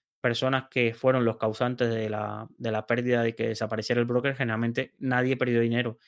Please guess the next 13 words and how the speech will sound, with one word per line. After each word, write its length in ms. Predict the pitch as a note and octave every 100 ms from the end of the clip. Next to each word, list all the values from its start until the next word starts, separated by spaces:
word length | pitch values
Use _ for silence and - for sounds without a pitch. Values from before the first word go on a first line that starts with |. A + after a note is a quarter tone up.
| _
Hay 240 | A#2+ A2+ A#2+
un 80 |
pro-, 260 | A#2+ A#2+ B2+
hay 120 | B2
un 100 | A#2+
proceso 640 | B2+ A#2+ B2 B2 C3+ B2+
de 80 | A2
reestructuración, 760 | A2 - A2+ - G#2+ G#2+ D3 D3+
que 80 |
tu 100 | A#2 G#2+
dinero 200 | G#2+ A2+
está 220 | - A2+
parado, 500 | A#2 B2+ C3+ C3+